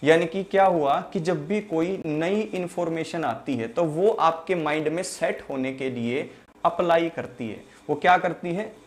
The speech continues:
अप्लाई करती है। यानी कि जब कोई नई इन्फॉर्मेशन आपके पास आती है और अप्लाई करती है, तब आप उसको क्या करते हो? सोचते हो, समझते हो कि यार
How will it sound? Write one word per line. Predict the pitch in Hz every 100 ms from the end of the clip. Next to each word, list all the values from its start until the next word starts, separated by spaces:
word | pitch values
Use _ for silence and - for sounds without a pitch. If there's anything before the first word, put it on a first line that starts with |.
| -
अप्लाई | 185 - 180 175 175
करती | 131 120 -
है। | 110 - - - -
यानी | 151 180
कि | 190
जब | 180 214 196
कोई | 208
नई | 202 196 226
इन्फॉर्मेशन | 220 208 202 190 185 180 185
आपके | 175 170 170
पास | 160 151 151
आती | 131 131 139
है | 165
और | - 175 160
अप्लाई | 160 165 160 170
करती | 151 113 - 127
है, | 95 - - -
तब | 220 220 -
आप | 147 165 -
उसको | 160 - 175
क्या | 170 175
करते | 170 165 160 170
हो? | 151 180 180
सोचते | - - 127 - - 151
हो, | 139 156 165 - _ _ _ _ _ - _ _ - - - _ - _ _ - _ _ -
समझते | - 170 147 117 120 131
हो | 123 104 101 - _ _ _ _ _ - _ -
कि | 170
यार | 135 143 202